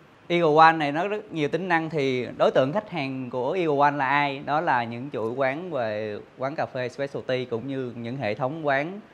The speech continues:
mà tập trung vào chất, chất lượng của cà phê, cũng như là những nhà rang và anh chị em rang về cà phê cần test cà phê theo cái độ ổn định và theo những cái profile riêng biệt cho mỗi loại cà phê khác nhau.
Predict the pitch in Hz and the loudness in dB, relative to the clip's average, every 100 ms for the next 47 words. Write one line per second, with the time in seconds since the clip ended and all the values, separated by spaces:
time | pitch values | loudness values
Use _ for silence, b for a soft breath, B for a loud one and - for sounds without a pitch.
0 | B B - - - - - 123 113 107 | B B -20 -20 -20 -20 -8 -4 -2 0
1 | 123 - 151 143 120 143 - - - 185 | 0 0 0 0 0 -2 -6 -10 -6 -2
2 | 113 107 131 131 123 131 127 123 - - | -2 -2 -2 0 2 0 0 -6 -18 -18
3 | - 139 143 131 113 113 147 135 113 131 | -8 -4 -2 -2 -2 -4 -4 -2 0 0
4 | 135 135 131 135 131 110 117 127 110 117 | 0 -2 -6 -10 -6 -4 -4 -4 -4 -4
5 | 123 123 123 123 123 117 101 107 135 135 | -4 -4 -4 -4 -6 -6 -6 -4 -2 -2
6 | 120 113 - 107 104 104 98 95 - - | -4 -8 -10 -8 -8 -12 -12 -16 -20 -10
7 | - 160 - 113 131 123 127 120 117 139 | -4 -4 -4 -6 -4 -4 -4 -6 -4 -4
8 | 98 95 113 104 113 113 104 - - 139 | -2 -2 -2 -6 -4 -4 -4 -6 -6 -4
9 | 127 113 135 147 120 107 139 127 127 117 | -2 -4 0 2 2 4 6 6 4 -2
10 | B B - - 139 131 107 - - - | B B -8 0 2 4 2 0 -8 -2
11 | 123 123 117 107 123 98 110 104 120 151 | 0 0 -2 0 2 0 -2 -4 -4 -4
12 | 139 123 113 | -4 -4 -4